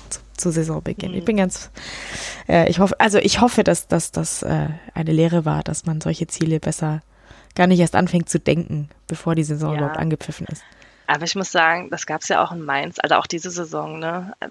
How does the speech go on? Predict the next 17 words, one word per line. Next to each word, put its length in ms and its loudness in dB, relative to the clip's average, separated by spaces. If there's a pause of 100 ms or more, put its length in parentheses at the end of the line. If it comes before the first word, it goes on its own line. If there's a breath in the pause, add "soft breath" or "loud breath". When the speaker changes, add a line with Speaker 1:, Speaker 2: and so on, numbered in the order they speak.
(100)
Speaker 2:
Ich, 360 0
ähm, 280 0
mein 140 0
Vater 420 2
ist 200 -4
Ordner 360 4
bei 120 2
Mainz 320 -2
null 100 -2
fünf 400 0
und 80 -4
dadurch 400 -2
kriege 200 0
ich 120 -4
halt 140 0
so, 420 -2 (520 loud breath)
äh, 500 2